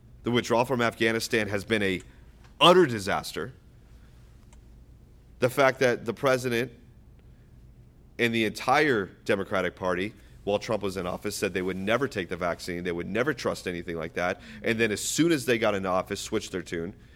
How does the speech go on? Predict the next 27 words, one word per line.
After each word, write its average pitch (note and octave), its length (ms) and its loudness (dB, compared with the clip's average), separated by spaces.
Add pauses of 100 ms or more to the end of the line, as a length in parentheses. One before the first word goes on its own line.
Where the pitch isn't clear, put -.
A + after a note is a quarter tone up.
(120)
which G#2 240 -4
was G#2 260 -4 (120)
obviously A#2 540 0
a F#2 60 0
political F#2+ 480 -4
ploy. D#2 380 -4 (840)
People C#3+ 240 0
see - 240 -2
that. - 260 -2 (1160)
And A#2+ 160 0
now C3 180 6
with C#3 140 0
this A#2 160 -4
masking A#2+ 420 -2
mandate, G2 440 0
with G#2 200 -4
both A2+ 260 2 (1160)
the A2+ 60 -4
press D3 240 2
secretary A2+ 680 2
and C3 220 0
the A#2+ 40 -2
president A#2 460 0
saying G#2 300 0
we G2+ 100 -4
would F#2+ 140 -4
never A2 560 0